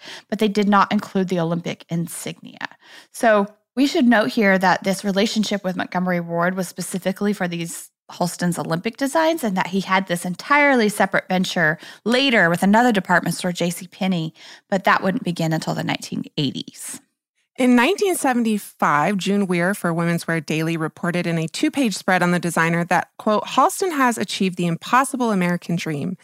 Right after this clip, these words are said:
Speaker 2: He is the U S designer who has most successfully combined business with fashion, money, and prestige. It's what every designer dreams about.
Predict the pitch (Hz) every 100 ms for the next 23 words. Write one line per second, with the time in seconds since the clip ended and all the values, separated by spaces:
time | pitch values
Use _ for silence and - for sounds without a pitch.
0 | - - - - 285 262 247 220 196 220
1 | 220 - 214 196 175 170 170 175 175 170
2 | - - - 202 - 208 185 175 160 156
3 | 151 233 262 262 262 - 180 - 208 214
4 | - 233 - 175 170 180 - 165 170 175
5 | - 170 143 131 - - - - - 214
6 | 254 - 262 302 339 339 311 226 233 233
7 | 185 214 233 208 165 -